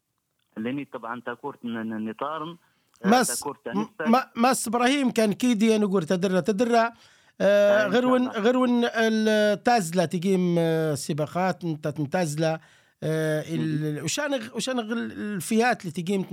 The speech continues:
Speaker 2: مثلًا ابتدائي، إعدادي، ثانوي. أنا قلت تدرى، تدرى، آه،
Speaker 1: لا،
Speaker 2: اللي
Speaker 1: أو-
Speaker 2: توت في السيس اللي هو اللي نتا قل المسابقة،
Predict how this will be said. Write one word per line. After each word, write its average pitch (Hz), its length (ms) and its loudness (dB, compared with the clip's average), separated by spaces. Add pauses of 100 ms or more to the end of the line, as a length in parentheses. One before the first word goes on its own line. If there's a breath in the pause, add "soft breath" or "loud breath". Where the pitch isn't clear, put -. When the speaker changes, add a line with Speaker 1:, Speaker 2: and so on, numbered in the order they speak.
(120)
Speaker 2:
مثلًا 143 300 -4
ابتدائي، 160 600 -2
إعدادي، 147 580 -4
ثانوي. 170 340 0 (380 loud breath)
أنا 208 140 2
قلت 214 220 -2
تدرى، 196 300 0
تدرى، 226 580 0
آه، 202 320 0
Speaker 1:
لا، 185 60 -2
Speaker 2:
اللي 185 320 -4
Speaker 1:
أو- - 40 0
Speaker 2:
توت 226 180 0
في - 60 -2
السيس 214 440 -2
اللي 190 120 -2
هو 202 320 2 (300 loud breath)
اللي 180 160 2
نتا 214 460 2
قل 185 420 -2
المسابقة، 180 680 0